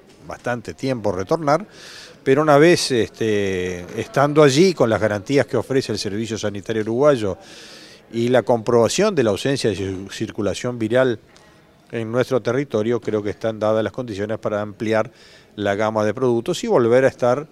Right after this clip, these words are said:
este, exportando todos los productos que en algún momento supimos estar presentes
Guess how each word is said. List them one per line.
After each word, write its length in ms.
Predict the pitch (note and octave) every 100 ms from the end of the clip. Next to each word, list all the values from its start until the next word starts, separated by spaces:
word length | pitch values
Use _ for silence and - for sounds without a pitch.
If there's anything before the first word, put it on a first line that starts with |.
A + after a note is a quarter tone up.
| _
este, 840 | F#2 E2+ - G#2 G2 F#2+ F2+ F2+ C#3
exportando 680 | A2+ C#3 B2 - D#3+ D#3 C3+
todos 200 | C3+ C3
los 80 | A2
productos 360 | G#2+ A2+ A#2+
que 80 | -
en 80 | G2+
algún 200 | G2 A2
momento 360 | A2 G2+ G2+
supimos 480 | A2+ F#2 G#2 G2 G2
estar 260 | F#2+ - G2+
presentes 560 | G#2 F#2+ F2 E2+ F2+